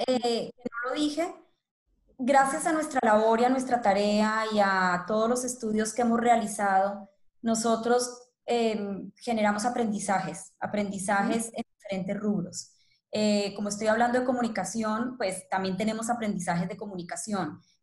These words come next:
Speaker 1: No solamente aprendizajes de comunicación, sino también estudiamos muchísimo. No tenemos la regla para hacer la comunicación más asertiva, pero tenemos componentes importantes que sabemos que le gusta a Costa Rica,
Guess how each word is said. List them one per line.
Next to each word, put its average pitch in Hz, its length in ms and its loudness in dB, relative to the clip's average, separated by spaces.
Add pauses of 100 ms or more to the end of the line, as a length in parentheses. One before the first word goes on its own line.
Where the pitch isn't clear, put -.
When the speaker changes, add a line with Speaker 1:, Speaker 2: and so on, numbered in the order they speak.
(260)
Speaker 1:
No 277 240 4
solamente 294 460 2
aprendizajes 262 580 -2
de 247 100 -2
comunicación, 214 680 0
sino 247 300 -2
también 202 280 -2
estudiamos 226 880 -2 (300)
muchísimo. 262 1040 -2 (640)
No 285 300 0
tenemos 349 320 4
la 269 160 2
regla 262 600 2
para 247 180 2
hacer 226 300 -2
la 247 140 0
comunicación 240 720 0
más 247 480 0
asertiva, 233 800 0 (300)
pero 247 180 4
tenemos 247 540 0
componentes 247 720 2
importantes 233 840 -2 (120)
que 240 100 -2
sabemos 220 560 0
que 254 100 -2
le 247 120 2
gusta 254 400 -2
a 208 220 -4
Costa 180 260 -4
Rica, 180 440 -4